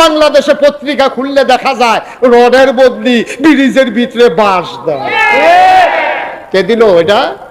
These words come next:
ওই পাকিস্তানি তো নাই, ব্রিটিশও নাই, এখন দেয় কারা? আমরা আমরাই, আমরাই, আমরাই। নরমাল ডেলিভারির জায়গায় আমরা তারা একটা মিনিট দেরি করতে দেন, এ, সময় নাই।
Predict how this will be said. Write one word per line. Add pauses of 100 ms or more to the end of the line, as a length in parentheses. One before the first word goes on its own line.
(240)
ওই
পাকিস্তানি
তো
নাই, (520)
ব্রিটিশও (100)
নাই, (340)
এখন
দেয়
কারা? (680)
আমরা
আমরাই, (960)
আমরাই, (760)
আমরাই। (540)
নরমাল (120)
ডেলিভারির
জায়গায় (360)
আমরা (120)
তারা (120)
একটা (100)
মিনিট (100)
দেরি
করতে
দেন, (380)
এ, (220)
সময়
নাই।